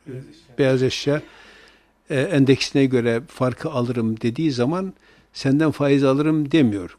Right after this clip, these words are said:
O yarın beyaz eşya ucuz diyebilir de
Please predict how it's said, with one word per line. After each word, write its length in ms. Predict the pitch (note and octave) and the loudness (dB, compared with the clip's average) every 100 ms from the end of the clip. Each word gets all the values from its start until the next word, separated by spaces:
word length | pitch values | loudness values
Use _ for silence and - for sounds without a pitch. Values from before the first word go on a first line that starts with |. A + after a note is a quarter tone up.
| - | -4
O 40 | |
yarın 440 | C3+ C#3 B2 D3+ C#3 | 0 2 2 -2 -4
beyaz 400 | E3 C#3 C#3 B2 | -6 -2 0 0
eşya 280 | B2 - E3 | -4 -6 -8
ucuz 440 | E3 F#3 D3+ D3+ | -6 -4 -2 -2
diyebilir 500 | B2+ D3+ F#3+ G3+ C#3 | 0 -2 0 -2 -2
de 160 | C3+ | -4